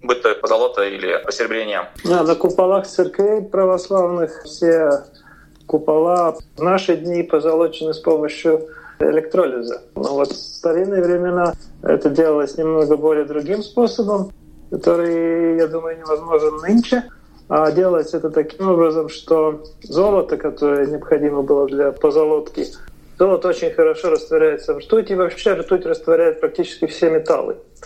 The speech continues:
Speaker 2: И раствор металла в ртути называется амальгама. Так вот, брались медные листы и покрывались амальгамой золота. И на следующей стадии необходимо было ртуть испарить,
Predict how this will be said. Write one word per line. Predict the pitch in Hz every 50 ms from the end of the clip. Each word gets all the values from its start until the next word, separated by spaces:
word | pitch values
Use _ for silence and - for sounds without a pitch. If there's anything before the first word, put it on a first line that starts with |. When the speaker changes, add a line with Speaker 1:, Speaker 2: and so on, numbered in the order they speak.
| - - - - - - -
Speaker 2:
И | 147
раствор | 151 165 160 - - 190 185 160
металла | 160 156 151 160 175 170 160 160
в | 151
ртути | 160 156 - 208 208 - -
называется | 165 156 147 151 156 160 180 170 165 - 175 165
амальгама. | 160 165 160 156 151 165 160 151 - - - - - - - - - - - - - - - -
Так | - - -
вот, | 190 196 185 156 156
брались | 156 175 185 185 175 170 170 - - -
медные | 180 185 165 151 160 160 156
листы | 151 151 147 - - - - 156 190 233 247 - - - - -
и | 175 185 196 214 214 220 226 - - - - - - - -
покрывались | 165 156 - 170 170 165 196 220 233 220 214 196 - - - - - - -
амальгамой | 151 160 170 170 170 156 147 165 196 202 196 190 185 175
золота. | 170 180 185 156 131 120 - - - - - - - - - - _ - - -
И | 170 180 185 185 175
на | 160 165 160
следующей | - 208 208 202 196 185 - - 208 190 190 190 - - - - - -
стадии | - - - 202 196 190 170 175 175
необходимо | 170 175 175 170 - 180 175 170 190 190 180 160 156
было | 156 175 175 175 175 175 170 175 - - _ _ _ - -
ртуть | 151 151 - - - 202 190 185 - - - - - - - - -
испарить, | 185 - - - 175 175 160 165 196 226 - - - -